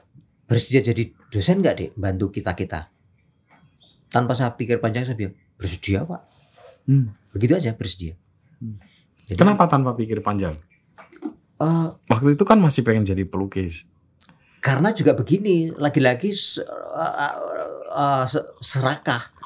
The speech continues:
Speaker 2: Hmm.
Speaker 1: Jadi seniman sambil jadi dosen juga bisa.
Speaker 2: Bisa.
Speaker 1: Karena ada modelnya.
Speaker 2: Iya, betul.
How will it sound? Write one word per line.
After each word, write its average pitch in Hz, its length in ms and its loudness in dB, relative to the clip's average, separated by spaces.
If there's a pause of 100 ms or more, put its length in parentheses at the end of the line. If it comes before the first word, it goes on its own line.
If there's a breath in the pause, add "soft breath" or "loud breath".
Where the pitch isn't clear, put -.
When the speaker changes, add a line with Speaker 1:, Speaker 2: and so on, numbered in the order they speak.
(340 loud breath)
Speaker 2:
Hmm. 113 200 2
Speaker 1:
Jadi 120 280 2
seniman 139 520 0
sambil 120 400 0
jadi 104 340 -4 (160)
dosen 170 380 0
juga 117 220 0
bisa. 104 380 -2
Speaker 2:
Bisa. 85 400 -4 (160)
Speaker 1:
Karena 180 320 -2
ada 147 140 4
modelnya. 160 500 0
Speaker 2:
Iya, 135 260 4
betul. 90 360 -4